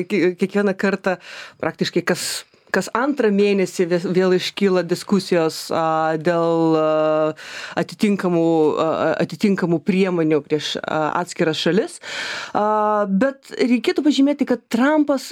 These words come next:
net ir būdamas verslininku, nė kartą nebuvo, nebuvo apsilankęs, a, pasaulio ekonomikos forume. Tai yra, jam buvo ne prie širdies, matyt. Nu, žinoma, kad tai yra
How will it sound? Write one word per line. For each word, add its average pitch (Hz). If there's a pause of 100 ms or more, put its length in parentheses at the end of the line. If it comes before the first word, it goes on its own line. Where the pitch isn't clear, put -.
(100)
net 233
ir 254
būdamas 233
verslininku, 185
nė 160
kartą 160
nebuvo, 147 (160)
nebuvo 156
apsilankęs, 147
a, 147
pasaulio 147
ekonomikos 135
forume. 131
Tai 214
yra, 247
jam 220
buvo 247
ne 226
prie 220
širdies, 180
matyt. 143 (320)
Nu, - (160)
žinoma, 240
kad -
tai 180
yra 175